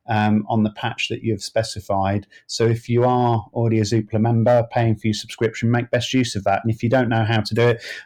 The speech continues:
more than happy to help anyone set it up, but also get in touch with your Zoopla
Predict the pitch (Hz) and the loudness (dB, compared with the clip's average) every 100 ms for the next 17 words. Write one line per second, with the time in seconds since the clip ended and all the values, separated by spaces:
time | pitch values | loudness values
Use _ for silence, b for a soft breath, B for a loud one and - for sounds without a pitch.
0 | - 127 117 120 120 120 - 117 117 B | 0 2 2 0 0 -2 2 2 0 B
1 | - 117 120 113 113 113 - 120 123 120 | -2 -2 2 2 2 2 0 -2 0 0
2 | 120 117 - 120 120 117 - 127 - 120 | -2 -4 -4 -2 -2 -2 -4 -6 -4 -2
3 | 120 117 120 123 107 123 123 127 120 113 | 0 0 0 -4 -2 -2 -2 0 0 0